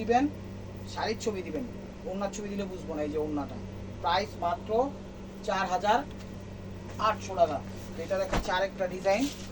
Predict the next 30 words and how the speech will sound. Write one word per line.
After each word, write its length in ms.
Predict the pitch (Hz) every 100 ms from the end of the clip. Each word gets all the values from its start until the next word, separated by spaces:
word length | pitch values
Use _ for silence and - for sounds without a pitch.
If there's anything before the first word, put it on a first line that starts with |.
| - - - - - - -
তো 40 | 175 156
ভিউয়ার্স, 280 | 185 220 202
আরেকটা 220 | 175 190 190
সিঁদুর 220 | 175 185 190
লালের 220 | 175 180 175
মধ্যে 160 | 156 156
দেখাচ্ছে, 260 | 160 156 160
এই 60 |
যে 60 | 151
দেখেন 160 | 143 143 -
প্যাকেট 300 | 151 143 151 -
সহ, 140 | 147 160 170
একদম 220 | - 151 151
লাগেজ 300 | 143 147 143 -
সহ। 140 | 147 165 185
আমি 100 | 139 147
দেখাচ্ছি, 300 | 139 135 - 143
লাগেজ 180 | 165 165
বলতে 160 | 185 165
ব্যাগটার 280 | 165 156 175 165
লাগেজ 200 | 151 165 143
বুঝাচ্ছিলাম। 500 | 147 151 - - 131 -
এই 60 | 139
যে 40 | 135
দেখেন, 200 | 123 117 117 - - - - 147
ইনটেক 280 | 151 156 156 -
খুললাম, 340 | 160 156 160 - - - - - - - - - - - - - - 160
এই 60 | 151
যে 60 | 147 151
ব্যাগটা, 420 | 156 - -